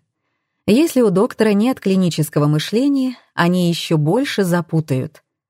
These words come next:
Как мы уже обсуждали, говоря об иммунной системе,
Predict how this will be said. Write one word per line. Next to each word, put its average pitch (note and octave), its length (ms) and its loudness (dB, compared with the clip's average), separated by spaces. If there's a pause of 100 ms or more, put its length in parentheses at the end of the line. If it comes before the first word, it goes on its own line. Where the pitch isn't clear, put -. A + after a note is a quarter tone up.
(480)
Как F3 180 0
мы E3+ 100 4
уже E3 200 2
обсуждали, F3 600 0
говоря D#3 460 0
об F3 180 0
иммунной E3 360 0
системе, D3+ 640 -4